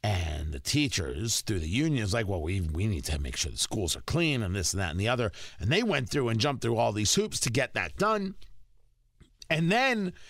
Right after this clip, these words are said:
it came time to do it, and they're like, "Yeah, we're not going back." And Lori Lightfoot, who's the mayor, is like, "Yeah, you are not striking. This is not happening." You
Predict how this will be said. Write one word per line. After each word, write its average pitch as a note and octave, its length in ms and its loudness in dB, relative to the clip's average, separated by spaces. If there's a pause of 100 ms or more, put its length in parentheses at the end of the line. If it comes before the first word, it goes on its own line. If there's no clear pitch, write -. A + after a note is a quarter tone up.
(220)
it D#3 160 0
came A3 260 2
time G#3 320 2
to D#3+ 80 0
do C#4 260 4
it, C#4 160 2
and A#3 100 2
they're A#3+ 80 2
like, G#3+ 180 2
"Yeah, G#3 120 4
we're F#3 120 2
not D#3 180 0
going B2 240 0
back." G#2 260 0
And D#3 160 2
Lori F3 200 4
Lightfoot, A3 560 2
who's F3 240 0
the G3 80 2
mayor, C#4 280 4
is G3+ 100 4
like, G#3+ 200 0 (320)
"Yeah, G#3 320 4
you F#3 240 6
are G#3+ 140 4
not F#3+ 200 4
striking. C#3 560 0
This D3+ 180 2
is F3 120 0
not D#3+ 220 2
happening." A#2+ 580 0 (380)
You E3 680 4